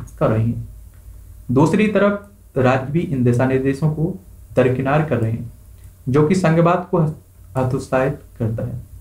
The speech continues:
केंद्र सरकार ने यह घोषित किया है कि पीएम केयर फंड्स को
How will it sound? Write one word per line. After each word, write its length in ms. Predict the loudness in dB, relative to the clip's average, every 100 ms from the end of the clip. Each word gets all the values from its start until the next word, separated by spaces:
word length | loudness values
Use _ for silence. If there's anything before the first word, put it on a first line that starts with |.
| -20 -20 -20 -20 -20 -20 -10 0
केंद्र 200 | 0 2
सरकार 400 | 2 4 2 2
ने 120 | 4
यह 220 | 4 4
घोषित 320 | 2 0 0
किया 120 | 2 2
है 80 | 2
कि 100 | -2
पीएम 440 | -2 0 2 2
केयर 200 | 2 2
फंड्स 360 | 2 0 0 -4
को 180 | -12